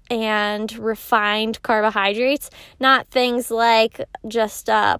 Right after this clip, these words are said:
pasta that's yellow pasta and probably has no nutritional content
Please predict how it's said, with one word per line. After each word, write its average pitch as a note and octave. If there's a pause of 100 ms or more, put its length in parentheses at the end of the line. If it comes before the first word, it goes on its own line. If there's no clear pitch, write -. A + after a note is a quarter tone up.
pasta G3+
that's A2 (320)
yellow A3
pasta G#3
and G3+
probably A3
has A3+
no G#3+
nutritional A3
content G#3